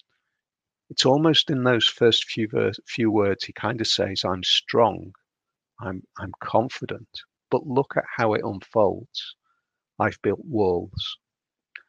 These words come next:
a fortress deep and mighty that none may penetrate. I have no need of friendship. Friendship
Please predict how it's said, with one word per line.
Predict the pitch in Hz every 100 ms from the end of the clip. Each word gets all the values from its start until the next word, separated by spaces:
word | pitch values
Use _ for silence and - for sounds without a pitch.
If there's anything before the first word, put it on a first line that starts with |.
| _
a | -
fortress | - 131 - - 127 - -
deep | 117 117 - - -
and | 117 -
mighty | 107 101 101 - 95 -
that | 123
none | 139 110 123 127 123
may | 120
penetrate. | - - 113 107 - 98 95 - - - - _ -
I | 127
have | 127 143 131 135
no | 120 127
need | 127 123 127 120
of | 107
friendship. | - - 117 123 - 95 92 - - _ _ _ _ _ _ _
Friendship | - 110 120 - 143